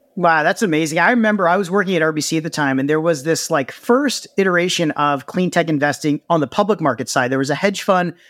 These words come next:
that I covered that was doing all the clean tech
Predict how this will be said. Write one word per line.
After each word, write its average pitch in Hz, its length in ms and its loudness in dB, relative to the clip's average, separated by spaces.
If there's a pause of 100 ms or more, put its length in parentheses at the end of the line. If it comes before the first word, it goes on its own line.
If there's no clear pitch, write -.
(140)
that 143 120 2
I 139 100 2
covered 160 400 0
that 143 140 2
was 139 120 -2
doing 156 280 0
all 165 160 2
the 160 100 -2
clean 165 240 -2
tech 151 340 0